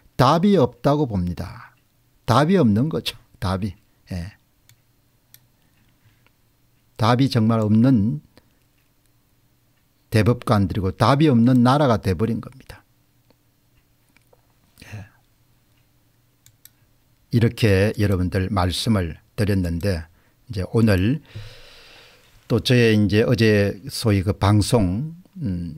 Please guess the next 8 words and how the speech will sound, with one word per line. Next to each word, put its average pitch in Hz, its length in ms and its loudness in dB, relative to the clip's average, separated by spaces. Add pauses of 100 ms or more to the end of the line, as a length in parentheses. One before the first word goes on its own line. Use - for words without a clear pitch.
최영호 117 1000 2 (160)
대구시에서 110 720 0
활동하고 92 500 -2
있는, 85 580 -8 (160)
어, 110 40 -10 (100)
최영호 107 440 0
씨의 101 280 -4
그런 85 540 -6